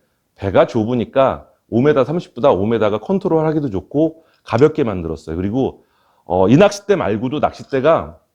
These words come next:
어, 연질대 말고 막 쭉쭉 휘어지는 연-, 연질대 말고 허리 힘 강하고 텐션 있는 강한, 그죠? 경질대가 집에 있으면 그걸 가져가시면 돼요.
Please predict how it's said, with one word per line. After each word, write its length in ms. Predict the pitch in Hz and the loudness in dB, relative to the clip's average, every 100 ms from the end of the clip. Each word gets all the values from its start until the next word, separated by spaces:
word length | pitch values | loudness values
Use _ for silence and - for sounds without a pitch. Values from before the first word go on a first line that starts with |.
| _ _ _ _ - | _ _ _ _ -8
어, 260 | 78 80 80 | -6 -4 0
연질대 580 | 104 160 180 240 233 135 | 4 4 6 4 4 2
말고 240 | 80 76 | 0 -4
막 380 | 78 73 85 - | -6 -4 -6 -6
쭉쭉 340 | 180 - 151 | -8 -6 0
휘어지는 440 | 208 214 185 175 104 | 2 4 2 0 0
연-, 200 | 92 107 - | -2 -6 -6
연질대 360 | 101 117 110 | -2 -2 0
말고 600 | 113 85 90 139 95 - _ _ _ | -2 -2 -2 -2 -2 -6 _ _ _
허리 160 | 214 226 | 2 4
힘 120 | 202 | 2
강하고 640 | 165 101 107 135 165 - _ | 0 -2 2 2 2 -2 _
텐션 380 | - 226 214 208 | 4 4 6 2
있는 180 | 139 95 | 0 -2
강한, 400 | 85 95 87 67 _ _ _ _ _ _ _ | -4 -4 -6 -8 _ _ _ _ _ _ _
그죠? 340 | - - 85 - | -14 -8 -8 -6
경질대가 1400 | 101 123 147 170 160 156 160 - - _ _ _ 147 139 | -2 0 2 2 4 4 4 -2 -20 _ _ _ 0 0
집에 220 | 151 151 | 2 2
있으면 420 | 110 - 123 120 | 2 -2 -2 -2
그걸 180 | - 107 | 0 -2
가져가시면 640 | - 98 107 101 92 90 | -2 -4 -2 -2 -2 -8
돼요. 240 | 80 71 | -8 -10